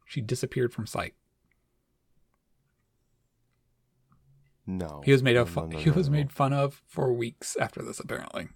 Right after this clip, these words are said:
Speaker 2: Yeah, same. I would be too.
Speaker 1: Yeah. Um, and that, but that wasn't the first time that an L U P D officer experienced bizarre ghostly phenomena at Greenville Hall.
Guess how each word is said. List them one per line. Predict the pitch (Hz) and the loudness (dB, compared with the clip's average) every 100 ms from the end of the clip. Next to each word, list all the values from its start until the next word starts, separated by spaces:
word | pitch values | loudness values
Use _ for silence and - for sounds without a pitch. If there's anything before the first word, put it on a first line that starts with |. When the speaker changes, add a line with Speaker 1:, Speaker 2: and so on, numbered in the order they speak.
| _ | _
Speaker 2:
Yeah, | - 175 107 - | -2 0 0 -2
same. | - - 156 113 82 82 | -6 2 4 4 2 0
I | - 113 | 2 4
would | 123 131 | 4 4
be | 120 127 | 4 0
too. | - 147 160 98 76 80 80 - - _ _ _ _ _ _ - | 2 4 4 4 2 -4 -8 -16 -20 _ _ _ _ _ _ -12
Speaker 1:
Yeah. | 202 - _ _ - - - | -10 -10 _ _ -20 -12 -2
Um, | 143 135 131 139 - - | 0 0 0 -2 -6 -4
and | 131 | 2
that, | 139 - | 2 2
but | 147 147 | 2 4
that | 220 | 6
wasn't | 214 208 | 6 6
the | |
first | 180 165 - | 6 2 4
time | 147 | 2
that | 139 | 2
an | - | 0
L | 127 | 0
U | 123 | 0
P | 123 127 | 0 -2
D | 113 113 | -2 -2
officer | 113 - - 104 | -2 -4 -4 -6
experienced | - - 110 - | -6 -6 -6 -6
bizarre | 110 110 107 | -2 0 0
ghostly | 104 101 104 | -2 -4 -6
phenomena | - 101 101 98 | -6 -6 -6 -6
at | - | -8
Greenville | 104 95 92 | -8 -6 -6
Hall. | - - - | -6 -10 -16